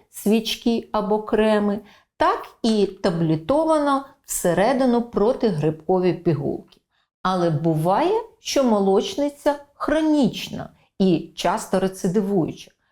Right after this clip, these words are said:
В таких випадках це можуть бути не настільки яскрава картина,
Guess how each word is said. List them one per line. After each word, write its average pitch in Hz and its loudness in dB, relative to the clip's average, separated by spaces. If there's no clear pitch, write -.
В - -18
таких 285 -2
випадках 220 -2
це 269 -2
можуть 294 2
бути 302 2
не 240 4
настільки 233 0
яскрава 220 0
картина, 190 -4